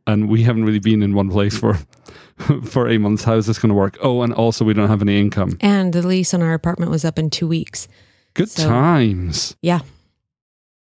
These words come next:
Speaker 1: But as we'll find out, you guys roll really, really well with uncertainty, which is not actually your personalities. You guys love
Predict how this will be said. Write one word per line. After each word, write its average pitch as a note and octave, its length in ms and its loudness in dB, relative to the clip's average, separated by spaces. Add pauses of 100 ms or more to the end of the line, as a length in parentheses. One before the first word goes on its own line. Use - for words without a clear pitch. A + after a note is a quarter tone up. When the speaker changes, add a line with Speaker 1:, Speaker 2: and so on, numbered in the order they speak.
Speaker 1:
But D3 140 0
as G#3 180 0
we'll E4 120 4
find C#4 240 2
out, A#3+ 100 2
you A3 160 0
guys C#4+ 320 2
roll D3 580 2
really, C#3+ 440 2
really B2 380 2
well G#2 760 0 (500)
with A#2+ 260 4
uncertainty, A2+ 880 -2 (180)
which C3 200 0
is D#3 120 2
not G#3 200 2 (140)
actually D3+ 380 0
your A#2+ 100 2
personalities. A2+ 640 0
You B2+ 200 2
guys B2+ 260 0
love A2+ 340 0